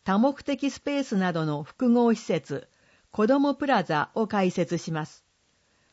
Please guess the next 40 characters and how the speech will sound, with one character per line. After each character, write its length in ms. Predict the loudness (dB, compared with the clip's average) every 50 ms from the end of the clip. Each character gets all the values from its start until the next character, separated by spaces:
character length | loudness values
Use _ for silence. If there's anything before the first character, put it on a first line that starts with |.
| _ _ -2
五 140 | 0 2
月 340 | 2 4 2 2 2 0 -2
中 300 | 0 0 2 2 2 2
旬 260 | 2 2 4 4 4
の 140 | 4 4 2
開 220 | 2 0 0 0 4
設 260 | 2 2 2 2 0
に 120 | 0 0
先 280 | 0 -2 -2 -2 -2 -2
立 120 | -2 -4
ち、 300 | -4 -6 -10 -10 -10 _ _ _ _ _ _ _ _ _
施 80 | -6
設 320 | -2 -2 -2 2 2 2 2
の 140 | 2 0 0
貸 220 | -2 -4 -2 -2
し 60 | 0
出 140 | 0 0 0
し 160 | 0 -2 0
予 100 | 2 4
約 320 | 4 2 2 0 -2 -2 0
を 80 | 0
受 220 | -2 -2 -2 -4 -4
け 40 |
付 160 | -4 -6 -6 -6
け 40 |
ま 160 | -4 -6 -8 -8
す。 180 | -12 _ _ _ _ _ _ _ _ _ _ _ _ _ _ _ _ _ _ _ _ _
貸 300 | _ -4 -4 -2 -2 0
し 20 | 0
出 140 | 0 0 0
し 160 | -2 -4 -6
施 80 | -4
設、 500 | 0 0 0 0 -2 -6 -8 -8 -8 _ _ _ _ _ _ _ _ _ _ _
多 140 | -4 0 2
目 240 | 2 2 2 0 0
的 300 | 0 0 0 0 -2 -6
ス 100 | -6 -4
ペ 240 | _ 2 2 2 2
ー 20 |
ス、 320 | -2 -4 -6 -6 -6 -6